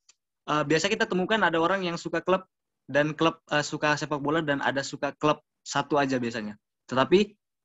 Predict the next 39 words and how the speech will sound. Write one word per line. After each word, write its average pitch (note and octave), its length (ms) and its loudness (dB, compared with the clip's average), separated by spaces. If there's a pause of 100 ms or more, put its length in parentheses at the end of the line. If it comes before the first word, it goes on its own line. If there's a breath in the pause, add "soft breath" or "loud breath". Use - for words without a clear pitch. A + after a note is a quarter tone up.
(240)
kita E3 160 4
juga F#3 240 6
bisa E3 300 0
menemukan E3 560 0
penikmat D#3 320 -4
sepak D3+ 240 -4
bola D#3 240 2
yang D3 240 0 (180)
nggak C3+ 160 -2
fanatik. E3 380 0
Jadi C3 240 -4
dia F#3 240 0
suka D#3 320 -2
nonton D#3+ 260 0
bola, D#3 220 2
tapi F3+ 180 -4
sebenarnya F3+ 300 -4
dia F3+ 160 0
nggak, B2+ 180 -2
nggak B2 240 -6
punya B2+ 300 0
ini, C3 240 2
nggak A2 160 -4
punya A#2 240 2
apa, D3 160 -10 (560)
klub - 260 -4 (300)
paling D3 240 2
kesukaan. C#3+ 560 -2
Jadi C3 240 -4
apa E3+ 320 2
aja F#3 80 -2
pertandingan F3 480 2
yang E3 160 2
ada G3 80 0
dia C3+ 160 -2
nonton. A#2 400 -4 (240)
Terus D#3+ 240 0
yang D#3 100 2
tersier D3+ 460 2